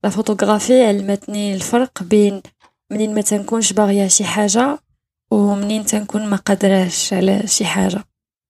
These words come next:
لا فوتوغرافي علمتني نلقى الحل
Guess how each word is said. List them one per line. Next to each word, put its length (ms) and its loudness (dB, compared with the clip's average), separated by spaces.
لا 100 0
فوتوغرافي 600 0
علمتني 480 0
نلقى 340 -4
الحل 480 0